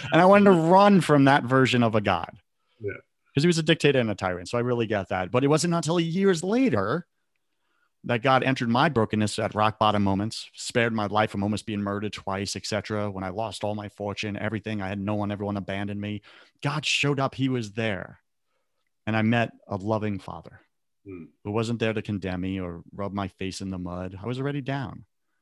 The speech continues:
Speaker 2: Yeah.
Speaker 1: But he lifted me up. He put the ring on my finger. He welcomed me back home. And then he threw a party for me.
Speaker 2: Mm, love that.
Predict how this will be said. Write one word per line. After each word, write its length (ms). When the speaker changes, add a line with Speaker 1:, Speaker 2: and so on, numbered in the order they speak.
Speaker 2:
Yeah. 220
Speaker 1:
But 120
he 80
lifted 300
me 160
up. 280
He 60
put 160
the 80
ring 180
on 120
my 120
finger. 400
He 140
welcomed 380
me 100
back 240
home. 220
And 80
then 60
he 60
threw 140
a 60
party 320
for 140
me. 200
Speaker 2:
Mm, 380
love 140
that. 200